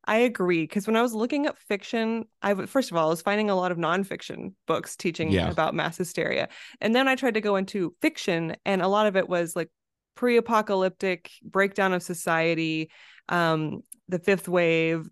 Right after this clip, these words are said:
Speaker 1: This Book is Full of Spiders by, uh, Jason Pargin, that kind of stuff. But to me,
Speaker 2: Mm-hmm.
Speaker 1: I'm like, um,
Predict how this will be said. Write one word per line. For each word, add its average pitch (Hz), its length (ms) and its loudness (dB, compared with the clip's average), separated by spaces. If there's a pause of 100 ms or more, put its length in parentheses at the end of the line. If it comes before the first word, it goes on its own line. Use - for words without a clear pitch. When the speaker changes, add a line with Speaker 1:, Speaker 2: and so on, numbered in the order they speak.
Speaker 1:
This 185 180 0
Book 190 180 2
is 185 100 -4
Full 165 160 2
of 165 80 0
Spiders 156 480 -2
by, 156 380 -2
uh, 160 180 -4
Jason 170 280 -4
Pargin, 156 440 -2
that 156 120 -4
kind 147 120 -6
of 160 60 -8
stuff. 160 220 -4
But - 220 -2
to 98 80 4
me, 269 80 6
Speaker 2:
Mm-hmm. 277 40 6
Speaker 1:
I'm 262 80 2
like, 220 180 0 (540)
um, 190 320 2